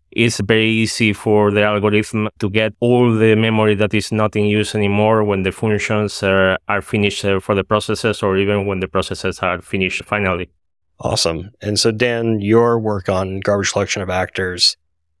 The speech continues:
Speaker 2: you know, what does that mean for an actor to be garbage collected from your perspective? And how is that different from the ordinary garbage collection that programmers just know and love so well?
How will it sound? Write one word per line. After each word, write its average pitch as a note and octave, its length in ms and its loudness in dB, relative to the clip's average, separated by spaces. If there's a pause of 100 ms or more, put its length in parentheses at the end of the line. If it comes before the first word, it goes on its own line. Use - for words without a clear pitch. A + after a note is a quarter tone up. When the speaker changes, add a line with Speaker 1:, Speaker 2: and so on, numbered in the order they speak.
(160)
Speaker 2:
you G2 40 -4
know, G2+ 100 -2
what A2+ 100 4
does G#2+ 120 0
that G#2 180 0
mean F#2+ 600 -6 (120)
for G2+ 180 0
an F2+ 80 -2
actor F2+ 260 -4
to F#2+ 60 -6
be F#2+ 100 -12
garbage F#2 360 -2
collected F2+ 440 -4 (160)
from G2 140 -6
your F#2+ 100 0
perspective? F2+ 640 -4
And F2+ 280 -8
how G#2+ 160 -2
is F#2+ 80 -4
that G2+ 140 -4
different F#2 360 -4
from F2+ 460 -4
the F#2 140 -4
ordinary F#2+ 500 -2
garbage F2+ 280 0
collection F2+ 440 -2
that E2+ 180 -8
programmers F#2+ 460 -2
just - 240 -4
know G2+ 160 0
and F2+ 100 -4
love F2 220 -2
so F2+ 240 -4
well? F2 280 -4